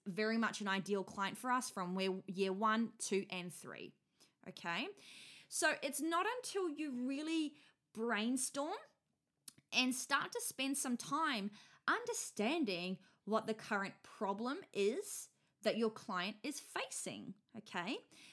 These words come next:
So now I move into the concept of problem solution. And problem solution, guys,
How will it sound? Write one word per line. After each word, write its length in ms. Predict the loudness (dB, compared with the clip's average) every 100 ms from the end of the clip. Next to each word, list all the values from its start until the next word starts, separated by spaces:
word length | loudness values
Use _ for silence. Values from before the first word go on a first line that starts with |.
| -6
So 160 | 0
now 260 | 4 4 4
I 80 | 2
move 360 | 2 2 2 2
into 220 | 0 0
the 80 | -4
concept 520 | -2 -2 -2 -4 -6
of 160 | -8 -6
problem 400 | -4 -2 0 0
solution. 760 | 0 -2 -6 -6 -8 -12 -14 -18 -20 -20 -20 -20 -4 2
And 340 | 4 4 0
problem 440 | 0 0 2 0 2
solution, 680 | 0 2 4 4 2 -2 0
guys, 320 | 2 2